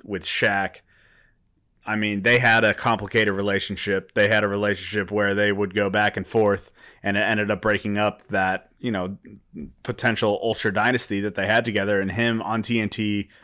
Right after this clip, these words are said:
seven feet tall, just breaking down, telling Kenny and the gang that he, like, he loves them and he, he needs to talk to him more, because it, it, it, it was a true, like,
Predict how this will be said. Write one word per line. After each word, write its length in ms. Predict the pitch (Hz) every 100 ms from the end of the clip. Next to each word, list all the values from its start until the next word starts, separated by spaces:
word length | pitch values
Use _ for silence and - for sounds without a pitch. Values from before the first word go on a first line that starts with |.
| _ -
seven 260 | - 110
feet 220 | 104 110
tall, 300 | - 113 110
just 340 | 98 95 - 98
breaking 380 | 107 107 107 101
down, 440 | 107 110 104 98 - _ _ _ _ _ _ _ -
telling 500 | - 117 113 110 101
Kenny 420 | - - 117 113
and 140 | 110 101
the 40 |
gang 380 | 98 107 104 104
that 180 | 98 90
he, 420 | 87 110 101 98 80
like, 260 | 95 98
he 100 | 107
loves 320 | 104 104 104
them 100 | 104
and 80 | 98
he, 180 | 98 95
he 160 | 98 104
needs 160 | 104 95
to 80 |
talk 300 | 98 110 113
to 100 | -
him 100 | 101
more, 240 | 95 101 98
because 320 | 98 104 107
it, 160 | 139 -
it, 140 | 131 131
it, 280 | 120 120 127
it 60 | 131
was 180 | 131 120
a 40 |
true, 380 | - 151 147 139
like, 320 | 131 127 -